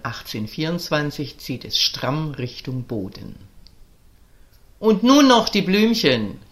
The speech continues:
Ich stelle die kleine Vase auf das Tablett seiner Spreizstange.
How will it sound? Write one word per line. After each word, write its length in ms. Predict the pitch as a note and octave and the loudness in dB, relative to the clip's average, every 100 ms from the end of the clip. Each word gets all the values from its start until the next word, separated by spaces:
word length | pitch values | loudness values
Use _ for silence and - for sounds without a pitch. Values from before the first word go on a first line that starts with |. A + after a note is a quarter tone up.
| - _ _ _ _ _ _ - _ _ | -20 _ _ _ _ _ _ -20 _ _
Ich 160 | G#3+ - | -6 -4
stelle 300 | - C4 B3+ | -2 -2 -2
die 100 | F#3+ | -4
kleine 440 | D3 C3+ B2+ A2+ | -4 -6 -6 -6
Vase 560 | A2 B2 F#3 - A#3+ - | -6 -6 -8 -10 -12 -10
auf 180 | C3 - | -12 -10
das 220 | A#2+ - | -12 -12
Tablett 600 | - G#2+ B2 C3+ F#3 - | -14 -10 -8 -8 -10 -14
seiner 420 | - - D3+ D#3+ | -16 -10 -8 -8
Spreizstange. 1120 | D#3+ - - F#2+ F#2+ - - - - - - | -10 -10 -14 -16 -12 -8 -6 -8 -12 -16 -18